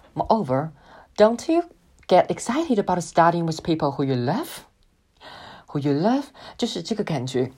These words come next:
会有一个微笑着、轻轻浮动的感觉，你就感觉考官在你眼前就跟一个小猫一样，我就跟个老鹰一样，是我来抓着你，而不是被考官所把控的。所以要游刃有余的那种感觉在里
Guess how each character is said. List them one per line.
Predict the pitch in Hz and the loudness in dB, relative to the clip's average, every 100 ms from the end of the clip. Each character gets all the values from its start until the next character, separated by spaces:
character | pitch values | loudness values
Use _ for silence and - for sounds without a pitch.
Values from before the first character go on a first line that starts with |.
| _ _ _ | _ _ _
会 | - 208 | -4 2
有 | |
一 | 160 165 | 2 2
个 | 175 160 - - | -2 -4 -10 -6
微 | 196 | -4
笑 | 165 208 156 | -2 0 0
着、 | 131 107 - _ _ _ _ - | 0 -4 -4 _ _ _ _ -6
轻 | 208 | -4
轻 | 208 214 | -2 -4
浮 | 208 135 | -2 -4
动 | 147 202 | -2 -4
的 | 151 | -4
感 | 135 95 | -4 -6
觉， | 131 139 | -4 -4
你 | |
就 | 175 | -4
感 | 208 190 | -8 -8
觉 | 151 151 170 _ _ _ | -6 -8 -8 _ _ _
考 | - 151 | -4 -2
官 | 185 | 0
在 | 226 | -2
你 | 214 | -2
眼 | 175 123 | -2 -4
前 | - 123 127 - - | -6 -6 -6 -14 -4
就 | 165 | -2
跟 | 190 | 0
一 | 170 | -2
个 | 170 | -4
小 | - 120 | -4 -4
猫 | 131 147 151 | -4 -6 -6
一 | 98 | -6
样， | 120 78 131 _ _ - - | -8 -8 -12 _ _ -20 -4
我 | - 131 | 0 2
就 | 160 | 0
跟 | 165 | 0
个 | 160 | -2
老 | 151 - | 0 -2
鹰 | 135 156 131 | -4 -4 -4
一 | |
样， | 135 123 - - _ | -4 -6 -12 -20 _
是 | - - | -8 -2
我 | 147 120 | 0 2
来 | 87 | 0
抓 | 123 151 139 | -2 -2 -2
着 | 131 | -6
你， | 117 120 - - - | -8 -12 -14 -18 -2
而 | 135 | 0
不 | 135 | 0
是 | 143 160 | -2 -2
被 | 156 | -2
考 | 139 - - | -2 -6 -4
官 | 135 | -6
所 | 135 131 | -4 -8
把 | 127 | -8
控 | - 170 | -10 -12
的。 | 127 - - _ _ _ _ _ - - | -14 -16 -20 _ _ _ _ _ -20 -20
所 | - 160 | 0 4
以 | 151 | 6
要 | 160 147 | 6 4
游 | 131 113 | 2 0
刃 | 165 | -2
有 | 165 104 | -2 -2
余 | 113 127 | -4 -4
的 | 127 | -4
那 | 131 | -6
种 | 135 139 | -6 -8
感 | - | -12
觉 | - - | -10 -10
在 | 143 | -8
里 | 135 | -10